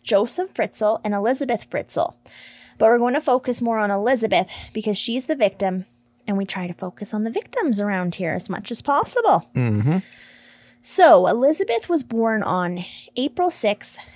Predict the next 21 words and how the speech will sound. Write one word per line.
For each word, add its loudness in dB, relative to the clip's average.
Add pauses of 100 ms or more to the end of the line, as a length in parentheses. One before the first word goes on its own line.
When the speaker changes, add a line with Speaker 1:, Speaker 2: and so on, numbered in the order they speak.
(140)
Speaker 1:
nineteen -2
sixty-six, -6 (220)
to -4
parents -6
Joseph 0 (300)
and 0
Rosemary. -6 (680)
She -4
was 2
the 0
fourth 2
child 0
to -8
be -2
born -4
out 2
of -2 (180)
their 0
seven -2
children. -2 (920)
Now, 2